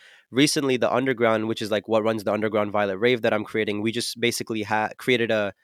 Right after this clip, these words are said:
citizen developing team. So now I'm starting to get involved with a lot more developers, because those are the people who are gonna build the tools. And I have my guy Anish, Len, Muda, who are amazing people in the space,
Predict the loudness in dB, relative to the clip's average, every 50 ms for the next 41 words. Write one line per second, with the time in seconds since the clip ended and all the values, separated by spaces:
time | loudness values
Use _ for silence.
0 | _ _ _ _ -8 -4 0 2 2 2 2 0 0 0 0 -2 2 4 4 4
1 | 4 2 0 -2 -4 -4 -6 -6 -6 -8 -10 -12 -16 _ _ _ _ _ _ -8
2 | -2 0 2 6 6 6 6 4 4 2 2 2 2 4 2 2 2 2 2 4
3 | 4 4 4 2 0 -4 -2 2 4 4 4 4 2 2 2 0 -2 -6 -10 -10
4 | -8 -2 2 4 4 4 2 2 0 -2 -2 -2 -4 -6 -6 -2 0 2 2 2
5 | 0 -4 -4 -4 -4 -4 -2 -2 -2 -2 -2 -2 -2 -2 -2 -2 -2 -4 -6 -4
6 | -2 0 2 2 2 0 0 -2 -6 -10 _ _ _ -20 _ _ _ _ _ -2
7 | 0 2 2 2 0 0 -2 -2 0 0 0 0 0 0 0 0 0 0 0 0
8 | 0 0 0 -2 -4 -8 -8 -4 0 2 2 2 2 0 -2 0 0 2 4 4
9 | 4 2 2 0 0 0 0 2 2 2 2 2 -2 -6 -6 -6 -4 -2 -2 -2
10 | -2 -2 -4 -4 -2 -2 -2 -2 -2 -4 -10